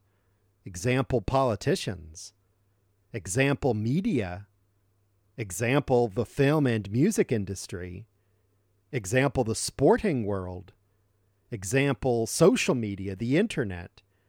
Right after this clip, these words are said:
because they promote being trans, then it feels to us like we are standing by the side of a mountain. An avalanche has broken out against us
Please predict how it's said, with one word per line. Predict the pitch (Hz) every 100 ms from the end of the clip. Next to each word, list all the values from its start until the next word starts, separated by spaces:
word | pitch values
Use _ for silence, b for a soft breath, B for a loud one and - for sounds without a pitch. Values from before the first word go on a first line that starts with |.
| _ _ _ _ _ -
because | 135 170 185 -
they | 147 131
promote | - - 135 120 143 170 170 202 98
being | 147 165 160 123
trans, | 107 - 180 277 107 85 82 - - _ _ _ _ -
then | 131
it | 139 -
feels | 151 202 -
to | - 120
us | 120 143 139
like | 120
we | 139
are | 127
standing | - - 147 170 151 120
by | 107 131 135
the | 117
side | - 170 202
of | 120
a |
mountain. | 98 113 190 240 - 87 85 B B
An | 139 131 -
avalanche | 143 143 214 247 165 107 101 127 127
has | 117
broken | 95 131 139 170 156
out | 131 120
against | 85 120 160 233 -
us | 95 101 -